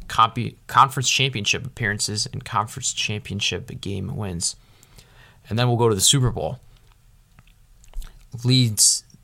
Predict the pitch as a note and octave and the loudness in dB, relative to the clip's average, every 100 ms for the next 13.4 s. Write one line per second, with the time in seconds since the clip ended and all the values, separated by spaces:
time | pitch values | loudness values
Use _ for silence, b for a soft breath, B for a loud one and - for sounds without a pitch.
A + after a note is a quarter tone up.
0 | - - B2+ A#2 G#2+ A2+ G2+ A2 - A2+ | -16 -6 0 2 4 6 8 6 4 2
1 | G2+ G2+ - C3 A2+ G#2+ - A#2 G#2+ F#2+ | 2 2 2 2 2 2 2 0 0 -2
2 | F#2 - - - G2 G2+ A2+ - - G2 | 0 -2 0 -2 -2 -4 -8 -6 -4 -4
3 | - D#2+ - G#2+ - - A2+ G#2+ - A#2+ | -4 -8 -8 -2 0 0 -2 -2 2 2
4 | G#2+ G2 - - B B B - A#2+ A2+ | 4 2 0 -6 B B B 8 8 8
5 | - A2+ G#2+ - B2 A2 G#2 G2+ G#2+ G2+ | 4 2 -2 0 0 2 2 2 2 0
6 | G2 F#2 - A2 G#2 G#2 G2+ b b b | 0 4 6 6 4 2 0 b b b
7 | - B2 G#2+ G#2 G#2+ A2+ G#2 G#2 - - | -2 2 4 2 2 4 2 0 -8 -20
8 | - - _ - B2+ A2+ - G2 G2 G2 | -20 -20 _ 4 6 6 4 2 0 0
9 | G2 G#2 G#2+ G#2+ G2+ G2+ - - - A2 | -2 0 0 0 0 -2 -4 -4 0 0
10 | G#2+ F#2+ F2+ F#2+ - b b b b b | 0 0 0 0 -4 b b b b b
11 | b b b b b - _ _ _ _ | b b b b b -20 _ _ _ _
12 | _ _ - - C3 A#2+ A#2 A#2 G#2 - | _ _ -4 2 4 6 6 4 0 4
13 | B2 A#2+ A2+ - | 4 6 2 2